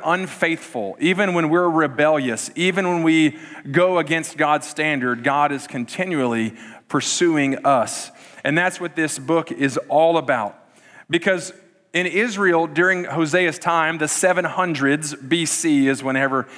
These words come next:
he lived, uh, the seven hundreds B-, that was a, a great time. It, it was the best of times. There was wealth in the nation. Uh, there was national security. There was a vibrant religious life.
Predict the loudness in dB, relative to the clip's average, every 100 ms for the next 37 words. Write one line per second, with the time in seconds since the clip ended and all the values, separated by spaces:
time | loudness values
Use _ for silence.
0 | -4 0 2 4 2 2 -2 -8 -18 _
1 | -20 -20 -4 0 0 0 0 0 -2 -2
2 | -2 0 0 -2 0 0 0 -2 0 0
3 | 0 0 -2 0 0 -2 -10 _ _ -2
4 | 0 0 0 0 2 0 0 -8 -2 -2
5 | -2 -4 -8 -14 -20 -6 -2 0 -2 -2
6 | 2 4 4 0 -6 -6 -2 0 -2 -2
7 | -2 0 0 -4 -10 -20 -4 0 0 2
8 | -2 -2 -2 -2 0 -2 -4 -8 -6 -8
9 | -4 2 4 4 2 -2 -4 -10 _ _
10 | -2 2 2 2 2 2 2 0 0 0
11 | 0 2 4 2 0 -4 0 2 2 0
12 | -4 -12